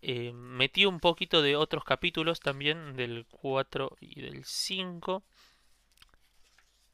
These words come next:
Pero bueno, em, espero les haya gustado.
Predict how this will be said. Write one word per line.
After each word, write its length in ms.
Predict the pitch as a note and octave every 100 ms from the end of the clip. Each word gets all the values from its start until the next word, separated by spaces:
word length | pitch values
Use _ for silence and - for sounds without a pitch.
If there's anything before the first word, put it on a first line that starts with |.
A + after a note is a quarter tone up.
| _ _ -
Pero 180 | F#3+
bueno, 220 | C#3+ A#2+ - _ _ -
em, 1160 | C3 B2+ B2 B2 B2+ B2 B2 B2 B2 B2 B2 C3+ C#3 _ -
espero 260 | - - C#3+
les 160 | C3
haya 160 | C3 B2
gustado. 420 | A#2 - C#3+ D#3+